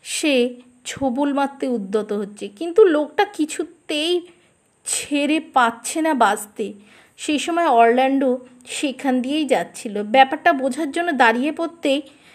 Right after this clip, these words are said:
লোকটাকে ছেড়ে দেয় সাপটা। ঠিক সেই মুহূর্তে পাশের একটা ঝোপের ভেতর থেকে একটা সিংহ ওত পেতেছিল। তার নজর ঘুমন্ত লোকটার দিকে যায়। সুযোগ পেলেই লোকটার উপরে ঝাঁপিয়ে পড়বে, এই দৃশ্যটাও অরল্যান্ডোর চোখ এড়ায়নি।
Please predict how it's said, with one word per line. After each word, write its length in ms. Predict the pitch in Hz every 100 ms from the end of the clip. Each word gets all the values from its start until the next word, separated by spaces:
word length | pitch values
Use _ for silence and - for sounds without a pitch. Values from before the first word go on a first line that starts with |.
| _ -
লোকটাকে 560 | 262 302 - 349 349 339
ছেড়ে 360 | - 277 277
দেয় 200 | 262 277
সাপটা। 500 | 269 - 202 - 190 196
ঠিক 200 | - 403
সেই 260 | - 320 311
মুহূর্তে 340 | 359 427 415
পাশের 440 | 330 240 233 - 349
একটা 220 | 349 -
ঝোপের 420 | 262 254 262 302
ভেতর 220 | 320 311
থেকে 340 | 302 294 285 294 - - -
একটা 220 | 285 277 349
সিংহ 440 | - 349 349 349
ওত 340 | 403 359 247 247
পেতেছিল। 520 | - 208 208 - 196
তার 240 | 202 311 302
নজর 440 | 285 240 240 320
ঘুমন্ত 480 | 269 247 262 285 285
লোকটার 520 | 277 220 - 254 214
দিকে 220 | 226 208
যায়। 240 | 185 170 190 _ - - -
সুযোগ 380 | - 381 339 403 -
পেলেই 280 | 349 392 403
লোকটার 380 | 339 330 330
উপরে 240 | 311 330 320
ঝাঁপিয়ে 500 | 247 - 240 254 254
পড়বে, 380 | 247 190 185 202 _ _ _ _ _ _ _ _ _
এই 180 | 247 254
দৃশ্যটাও 600 | 240 254 262 311 311 320 311
অরল্যান্ডোর 640 | 220 220 220 220 226 254
চোখ 260 | - 196 190
এড়ায়নি। 480 | 180 170 175 190